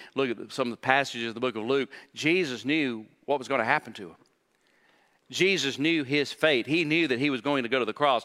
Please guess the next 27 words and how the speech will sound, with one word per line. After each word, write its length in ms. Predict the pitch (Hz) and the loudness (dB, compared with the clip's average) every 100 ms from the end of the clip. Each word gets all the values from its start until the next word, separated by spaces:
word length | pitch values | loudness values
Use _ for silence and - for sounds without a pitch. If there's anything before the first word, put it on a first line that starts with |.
| - | -4
He 140 | 156 170 | 0 2
knew 220 | 175 165 | 2 2
he 100 | 147 | 2
would 120 | 127 | 0
be 100 | 113 | -2
tortured 320 | - 170 139 | 0 0 0
by 100 | 120 | 0
the 80 | 113 | 0
Romans. 340 | 120 147 127 - - | 2 2 0 -6 -2
He 160 | 156 165 | 0 2
knew 240 | 170 151 | 2 2
he 60 | 143 | 2
would 100 | 127 | 0
be, 140 | 120 - - 120 | -4 -6 -10 -4
uh, 200 | 110 113 | -2 2
nailed 280 | 147 160 | 2 2
to 60 | 127 | 2
the, 140 | 113 - - | -4 -2 0
that 220 | 123 - | 0 -2
cross. 340 | 156 156 120 | 0 2 0
He 140 | 151 147 | -2 0
knew 240 | 170 156 | 2 2
he 60 | 147 | 0
would 100 | 135 | 0
be 140 | 120 - | -2 0
hanging 420 | 156 170 147 123 | 2 2 2 0
there. 260 | 120 123 | 2 2